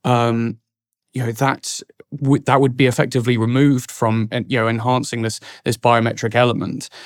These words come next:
Um, and I imagine, you know, that groundswell from having the merchant support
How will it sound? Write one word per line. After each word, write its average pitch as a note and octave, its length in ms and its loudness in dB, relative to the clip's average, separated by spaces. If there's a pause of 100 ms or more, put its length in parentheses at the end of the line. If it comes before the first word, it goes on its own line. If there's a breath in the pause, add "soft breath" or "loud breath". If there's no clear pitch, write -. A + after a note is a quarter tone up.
(240 loud breath)
Um, A2 600 2
and A2+ 360 0
I B2 120 2
imagine, A#2 560 0
you C3 80 0
know, A#2 80 0
that A#2 160 -2
groundswell A#2+ 600 0
from A2 200 -6
having A2 380 -2
the A2 100 0
merchant A#2 420 -2
support - 440 -10